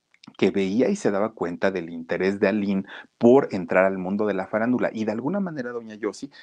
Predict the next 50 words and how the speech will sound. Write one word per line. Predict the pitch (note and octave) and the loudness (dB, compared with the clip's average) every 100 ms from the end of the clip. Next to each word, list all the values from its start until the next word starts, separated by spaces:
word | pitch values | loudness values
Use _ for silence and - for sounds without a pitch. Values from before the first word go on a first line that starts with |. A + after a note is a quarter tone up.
| _ | _
estaba | - - E4 | -2 4 4
relacionada | C#4+ G3 F#3+ - C4 F#4+ D4 | 4 0 -4 -4 0 0 0
con | - F#2 | -4 -4
el | F2+ | -6
mundo | G2 G#2 | -4 -4
de | G#2 | -4
la | G2+ G2+ | -6 -6
farándula | A2+ G2+ F#2+ G#2 | -8 -6 -6 -8
porque | - F2 - | -8 -12 -12
trabajaba | - D#2+ D2 A#2+ C#3 | -4 -4 -2 -2 0
en | A#2+ | -2
una | F#2 | -6
estación | F#2 - - E2 | -12 -18 -20 -14
de | F2+ | -6
radio. | C3 A2 D#2 _ _ _ | -4 -6 -10 _ _ _
Entonces, | - A#3+ - C3 D3 | -6 0 0 0 -4
pues, | - G2+ | -8 -8
para | - G2 G2 | -4 -4 -2
ella | A2 A#2 A#2 | -2 -2 -2
decía, | G#2 G2 A#2+ G#2 - _ | -4 -6 -2 -2 -4 _
"Guau, | - D#3+ D#3 | -6 -4 -4
qué | - | -2
padre". | B2+ F3 D3 - - - | 0 2 -2 -4 -16 -10
Aparte, | - - A2 - - - | -8 -2 -2 0 -4 -2
Aline, | G#2 G2+ G#2 A#2 - _ _ - - | -2 0 0 0 -4 _ _ -20 4
hoy | A2 G3 | 6 6
mide | B3+ D3+ | 4 4
uno | F#2 F#2 | 6 6
setenta, | - - A2 - D#2 | 0 2 2 2 0
¿no? | E2 D#2+ | 4 4
Aline | - F2+ E2+ | 4 0 -6
es | - | -4
una | C#3+ | -2
mujer | B2 - | -2 4
alta, | F2 A2+ - - - _ _ _ | 6 6 4 -8 -10 _ _ _
pero | - A#2 | -2 -2
desde | G#2+ - | -2 -2
que | C3 | -2
era | C3 | -4
chiquita | - - B2+ - - | -6 -8 -2 0 2
no | C3 A#2 | 2 4
era | G3+ A3+ | 2 0
chiquita, | - _ F3+ - | -14 _ -12 -10
o | - | -12
sea, | E2+ | -10
en | |
realidad | E2+ F2 E2 D#2+ | -10 -6 -4 2
era | B2 | 2
una | D3 D3+ | 2 -2
niña | G2+ F#2+ C3 | -2 0 -2